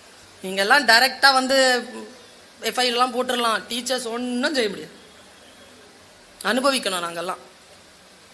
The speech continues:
ஒண்ணும் இல்லைங்க, காலையில ஏழு மணிக்கு போன் வருங்க, அப்பதான் கரெக்டா கலேபரமா அம்மன் மாதிரி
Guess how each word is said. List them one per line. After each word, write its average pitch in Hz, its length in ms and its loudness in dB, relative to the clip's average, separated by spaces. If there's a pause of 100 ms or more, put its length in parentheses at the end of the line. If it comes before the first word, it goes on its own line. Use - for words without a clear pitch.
(1700)
ஒண்ணும் 392 300 8
இல்லைங்க, 208 340 4
காலையில 427 640 12
ஏழு 381 220 12
மணிக்கு 381 240 10
போன் 320 260 10
வருங்க, 202 260 8 (1300)
அப்பதான் 403 480 10
கரெக்டா 339 400 8
கலேபரமா 370 640 12
அம்மன் 359 300 8
மாதிரி 349 280 8